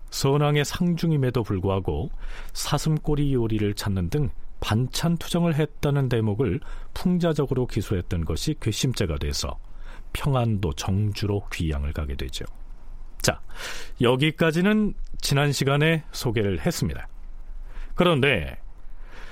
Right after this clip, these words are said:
선조 때 문신 이정형이 지은 동각잡기라고 하는 문집을 보면요,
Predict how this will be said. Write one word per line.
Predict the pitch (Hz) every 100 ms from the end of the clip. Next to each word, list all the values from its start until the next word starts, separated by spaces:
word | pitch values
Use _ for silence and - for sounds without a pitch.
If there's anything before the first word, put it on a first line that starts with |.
| -
선조 | - - 180 180 185
때 | 185 196 190
문신 | 160 165 165 170
이정형이 | 101 123 165 156 185 180 160 180 175
지은 | - 165 90 80
동각잡기라고 | - 151 165 180 - - 156 - - 156 147 139
하는 | 143 196 127
문집을 | 123 147 165 202 175
보면요, | 143 123 101 107